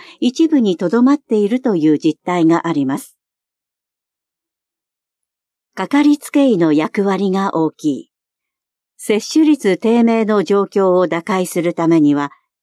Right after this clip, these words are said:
まず、国や自治体による高齢者向けの肺炎球菌ワクチン啓発を強力に展開することが必要です。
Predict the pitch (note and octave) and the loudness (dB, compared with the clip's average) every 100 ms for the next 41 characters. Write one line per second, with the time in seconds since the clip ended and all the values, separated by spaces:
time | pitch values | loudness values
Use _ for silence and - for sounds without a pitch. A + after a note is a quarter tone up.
0 | _ E3 D#3 D3+ - _ _ _ _ A3 | _ -2 -2 -4 -6 _ _ _ _ 0
1 | B3+ D4 C#4+ A#3+ G3+ - - C#4 C4+ B3+ | 4 4 4 0 -4 -4 -2 2 4 4
2 | A#3+ A#3 A3+ A3+ _ _ - C4 D4+ D#4 | 4 2 0 -2 _ _ -2 0 2 2
3 | D#4 D#4 C4+ C4+ C4+ B3 A#3+ A#3 - A3+ | 2 2 2 2 2 0 0 -2 -6 -2
4 | C4+ C#4+ C#4+ C4+ C4 C4 B3+ B3+ B3 A3+ | 2 4 4 2 2 0 0 0 0 0
5 | A#3+ - - A#3 A3+ A3+ G#3 - E3 D#3 | -4 -8 -4 -2 0 -2 -2 -4 -8 -2
6 | D#3+ - - _ _ A#3 C#4 D4 C#4 C#4 | -2 -2 -8 _ _ 0 2 2 0 2
7 | C4+ B3+ G#3 F#3+ F3 F3 E3 E3+ E3+ F3 | 2 0 -4 -4 -2 -4 -4 -2 -2 -4
8 | E3+ E3 D3 - - D3+ C#3 B2+ C#3 - | -4 -2 -4 -6 -4 -2 -2 -4 -8 -8